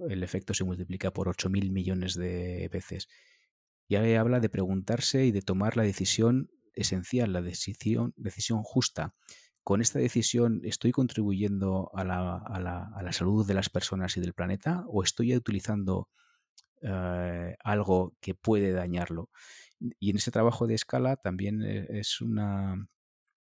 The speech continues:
eh, es una forma o una pregunta que puede ayudar a, a entender el impacto de la arquitectura, ¿no? Eh,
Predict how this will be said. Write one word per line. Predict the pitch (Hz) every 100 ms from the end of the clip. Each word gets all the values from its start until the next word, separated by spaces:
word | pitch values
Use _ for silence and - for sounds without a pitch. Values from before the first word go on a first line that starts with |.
| _ _ -
eh, | 151 - 110 104 113
es | 113 120
una | 113 107
forma | - 110 104 101 98
o |
una | 101 104 98
pregunta | 101 95 107 139
que | 143
puede | 101 110 110
ayudar | 87 87 101 85
a, | 85 82 -
a | 92
entender | 90 90 87 98
el | 95
impacto | 90 87 87 87
de | 87
la | 90
arquitectura, | - - - - 107
¿no? | 107 - _ _ _ _ _ _ _ 135
Eh, | 101 87 85 85